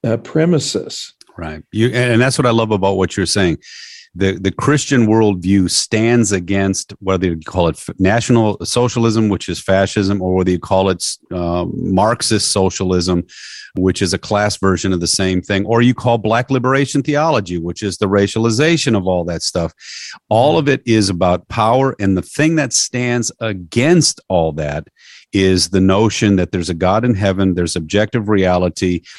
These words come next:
Speaker 2: We're all gonna be held accountable to that. And we all seek to,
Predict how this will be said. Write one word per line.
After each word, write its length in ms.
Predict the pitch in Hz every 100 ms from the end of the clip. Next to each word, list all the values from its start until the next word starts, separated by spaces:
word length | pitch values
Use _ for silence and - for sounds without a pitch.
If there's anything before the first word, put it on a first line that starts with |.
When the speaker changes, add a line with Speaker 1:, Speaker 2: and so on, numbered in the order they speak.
| - -
Speaker 2:
We're 220 | 98 95
all 180 | 101 113
gonna 240 | 123 107
be 80 | 104
held 260 | 101 104
accountable 600 | 98 - 110 110 104 101
to 160 | - 101
that. 260 | 95 95 101
And 140 | 98
we 100 | 95
all 180 | 104 117
seek 420 | - - 120 -
to, 220 | 110 95